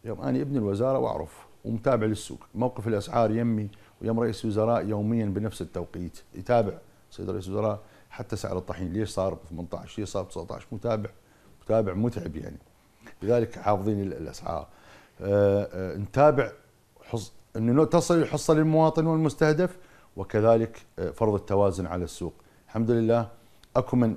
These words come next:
هسه بالإعلام يقول لك: "ها، ي-، ما هي إجراءات وزارة التجارة في مجابهة الأسعار؟" م-، أي أسعار؟ روح اقرأ الأسعار هسه وقبل أسبوع.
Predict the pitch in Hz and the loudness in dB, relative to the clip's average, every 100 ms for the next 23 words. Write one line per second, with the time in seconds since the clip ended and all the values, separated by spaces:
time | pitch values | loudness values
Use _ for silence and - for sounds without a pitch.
0 | - 95 110 113 107 127 120 107 110 107 | -4 -4 -2 2 4 4 4 2 2 0
1 | - 110 120 113 - - - 117 107 95 | -2 -4 -2 -4 -10 -20 -6 -2 -2 -4
2 | 107 117 131 123 123 110 113 120 123 123 | -8 0 2 4 2 2 4 4 4 2
3 | 120 131 - 113 131 131 135 139 - - | 4 4 2 2 4 4 2 -2 -18 0
4 | 127 127 113 135 127 117 113 107 95 - | 4 4 8 8 8 2 -2 -2 -2 -2
5 | 87 82 - - 98 - 104 101 - 87 | -4 -4 -10 -14 -12 -6 -4 -4 -6 -10
6 | 80 - _ _ _ _ - 92 101 - | -10 -16 _ _ _ _ -10 0 0 0
7 | 92 98 90 85 - 92 82 104 - 131 | -4 0 0 0 -4 -4 -4 -6 -4 -4
8 | 120 104 95 92 95 95 | 0 0 -2 -4 -2 -2